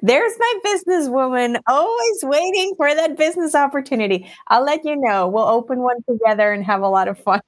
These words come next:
<laughs> and invite all our Wonder Women to come to,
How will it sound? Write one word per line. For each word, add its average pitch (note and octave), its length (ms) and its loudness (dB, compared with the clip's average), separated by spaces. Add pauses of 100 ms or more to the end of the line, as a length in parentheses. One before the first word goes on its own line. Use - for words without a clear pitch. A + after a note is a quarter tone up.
<laughs> - 200 -8
and A#3+ 120 4
invite C4 460 0 (240)
all C#4+ 240 2
our D#4+ 200 0
Wonder C#4 360 0
Women B3 400 0 (220)
to - 120 2
come C4 380 0
to, B3 260 -2